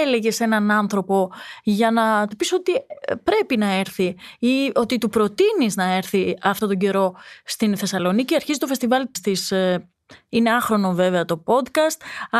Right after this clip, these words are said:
Speaker 1: αλλά
Speaker 2: το
Speaker 1: θα
Speaker 2: φεστιβάλ είναι
Speaker 1: Ναι.
Speaker 2: το φεστιβάλ ντοκιμαντέρ Θεσσαλονίκη στο εικοστό τέταρτο,
Speaker 1: Ναι.
Speaker 2: είναι από δέκα μέχρι είκοσι Μαρτίου.
Speaker 1: Ναι.
Speaker 2: Δεν είμαι σίγουρος ότι συμφωνώ με αυτό που λες.
Speaker 1: Για πες μου.
Speaker 2: Στο φεστιβάλ του Νοεμβρίου,
Speaker 1: Μμμ.
Speaker 2: το προ-, προηγούμενο φεστιβάλ,
Speaker 1: Και,
Speaker 2: με
Speaker 1: ε,
Speaker 2: ταινίες
Speaker 1: μεσούς
Speaker 2: μη
Speaker 1: της
Speaker 2: υπόθεσης,
Speaker 1: πανδημίας,
Speaker 2: και,
Speaker 1: έτσι;
Speaker 2: ναι, μόλις ήταν,
Speaker 1: Ναι, ναι.
Speaker 2: με όλα
Speaker 1: Ναι,
Speaker 2: τα
Speaker 1: ναι,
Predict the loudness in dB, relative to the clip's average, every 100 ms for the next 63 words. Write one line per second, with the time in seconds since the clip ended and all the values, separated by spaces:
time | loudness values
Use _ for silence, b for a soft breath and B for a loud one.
0 | 4 4 2 2 4 4 4 4 4 4
1 | 2 2 0 0 0 0 -2 -2 -2 -4
2 | -4 -8 -6 -8 -10 -10 -6 -4 -2 0
3 | 2 2 2 0 -4 -2 -2 0 -2 -2
4 | -2 -2 0 0 -2 -2 -2 -2 -2 -2
5 | -2 -4 -4 -2 0 0 -2 -8 B B
6 | B 0 2 2 0 -2 -4 -6 -12 -8
7 | -6 -4 -4 -4 -8 -10 -8 -2 2 2
8 | 0 -4 -4 -2 -2 0 -2 0 2 2
9 | 2 0 0 0 0 0 2 4 4 2
10 | 2 0 0 -2 -4 -2 -2 -4 -8 -12
11 | -2 -2 -2 0 0 2 0 2 2 2
12 | 2 2 0 0 -2 0 2 2 0 0
13 | 0 2 2 4 4 2 2 0 0 -2
14 | -6 -8 -4 -2 0 0 -2 2 4 4
15 | 2 0